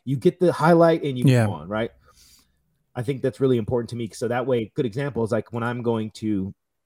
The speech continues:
Speaker 1: you know, make a steak video and somebody asks, "What cut is that?" I can just refer back to YouTube. "Here, go watch this video," right? And it shows exactly how to,
Speaker 2: Mm-hmm.
Speaker 1: what, what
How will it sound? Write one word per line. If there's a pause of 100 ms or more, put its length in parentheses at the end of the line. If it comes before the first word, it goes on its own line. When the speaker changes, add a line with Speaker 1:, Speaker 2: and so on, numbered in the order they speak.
(480)
Speaker 1:
you
know,
make
a
steak
video
and
somebody
asks,
"What
cut
is
that?" (540)
I
can
just
refer
back
to
YouTube.
"Here, (400)
go
watch
this
video,"
right?
And
it
shows
exactly
how
to,
Speaker 2:
Mm-hmm.
Speaker 1:
what,
what